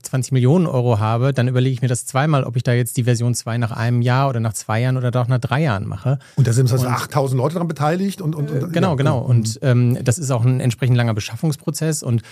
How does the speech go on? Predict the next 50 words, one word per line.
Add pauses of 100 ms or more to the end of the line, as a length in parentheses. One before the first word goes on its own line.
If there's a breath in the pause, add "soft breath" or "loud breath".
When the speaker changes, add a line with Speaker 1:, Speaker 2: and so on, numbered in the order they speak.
(260 loud breath)
Speaker 1:
wenn
ich
jetzt
kleine
Systeme
habe,
flexibel,
modular
und
so
weiter, (260 loud breath)
dann
kann
ich
dann (140)
viel,
viel
mehr
mitmachen, (220)
ne?
Speaker 2:
Aber, (160)
aber
Florian
muss
noch
mal
erzählen,
er
hat
gesagt,
ja,
eine
Antenne
und
dann
orten
wir
eine
Drohne.
Das
klingt
so
unspektakulär,
ne?
Aber
<laughs>
das
ist
ja
schon,